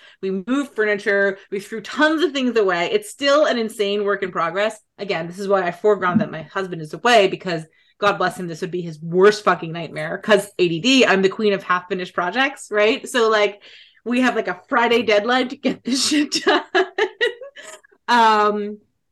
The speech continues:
but I woke up this morning and walked downstairs into my kitchen and just felt so grateful.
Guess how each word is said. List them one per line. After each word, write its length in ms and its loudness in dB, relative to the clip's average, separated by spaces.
but 100 -2
I 160 4
woke 340 2
up 160 0
this 160 -10
morning 280 -2
and 140 -8
walked 260 -6
downstairs 420 -6
into 160 -8
my 160 -6
kitchen 580 -2
and 640 2
just 340 -4
felt 220 0
so 220 -2
grateful. 520 -4